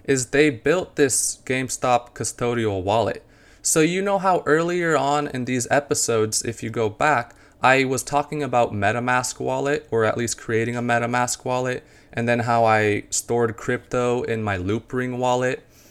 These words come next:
and transferred everything to a layer two system? Well, that's what GameStop's N F T marketplace is built on. You see, GameStop, they built themselves a custodial wallet.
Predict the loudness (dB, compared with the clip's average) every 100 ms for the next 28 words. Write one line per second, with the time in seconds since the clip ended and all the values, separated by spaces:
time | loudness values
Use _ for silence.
0 | -20 _ -2 -2 -2 -2 -2 -4 -2 0
1 | -2 -4 -8 -6 -2 -2 0 2 0 -2
2 | -6 -4 -2 -2 -2 -4 -6 -12 _ _
3 | _ _ _ -8 2 4 4 2 -6 -20
4 | _ 6 6 8 4 4 0 0 0 0
5 | 0 -2 -4 -4 -6 -4 -2 -2 -4 -6
6 | -4 -4 -4 -8 0 2 2 -4 -8 -12
7 | -20 -20 _ -4 0 0 0 0 0 0
8 | 2 2 2 0 0 2 -2 -2 -4 -4
9 | -2 -2 -2 -6 -6 -6 -2 -2 0 -2
10 | 0 2 0 -2